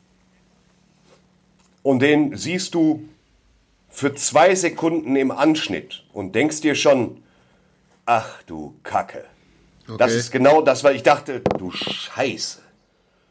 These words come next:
Speaker 1: So, da wo ich wirklich dachte, „Alles klar, alles klar, komm, mach.“ Ähm, was, was du siehst, in, äh, also nee, der, der Kanon ist eher so, äh, ähm,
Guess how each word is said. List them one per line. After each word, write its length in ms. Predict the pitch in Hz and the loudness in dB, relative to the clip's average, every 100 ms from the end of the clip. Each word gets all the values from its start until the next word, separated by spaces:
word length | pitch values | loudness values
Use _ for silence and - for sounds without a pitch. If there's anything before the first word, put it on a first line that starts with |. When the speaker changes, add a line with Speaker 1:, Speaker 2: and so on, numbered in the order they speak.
| - | -6
Speaker 1:
So, 300 | 117 80 - _ _ - | -2 -2 -4 _ _ 2
da 200 | 113 123 | 4 4
wo 80 | |
ich 100 | 156 | 2
wirklich 200 | 180 185 | 2 -2
dachte, 380 | 120 139 - 147 | 0 0 0 -2
„Alles 520 | - 185 208 208 196 - | -2 -4 -2 -4 -4 -4
klar, 440 | 131 127 123 - | 2 2 2 -4
alles 260 | 120 127 - | -8 -8 -6
klar, 200 | 98 95 | -6 -4
komm, 240 | 107 117 - | -4 -6 -8
mach.“ 220 | 90 - _ _ _ - - | -14 -14 _ _ _ -20 -2
Ähm, 480 | 117 120 117 120 120 - _ _ _ _ - | 4 6 4 0 -6 -14 _ _ _ _ 2
was, 320 | 151 - - | 2 2 -2
was 180 | 156 156 | -2 -2
du 100 | 135 | -4
siehst, 380 | 123 220 220 | -2 -4 -4
in, 240 | - 131 - | -6 -8 -2
äh, 40 | |
also 360 | 131 131 139 135 | 0 0 0 2
nee, 200 | 170 190 | 4 4
der, 160 | 143 | 2
der 180 | 135 113 | 2 0
Kanon 420 | - 160 214 165 | 2 2 4 2
ist 140 | 143 - | 0 -4
eher 200 | 139 147 | -2 0
so, 420 | 131 139 131 113 | 0 -2 -2 -4
äh, 680 | 110 113 110 110 - 98 98 | -2 2 4 2 0 0 0
ähm, 300 | 98 95 95 | -2 -4 -8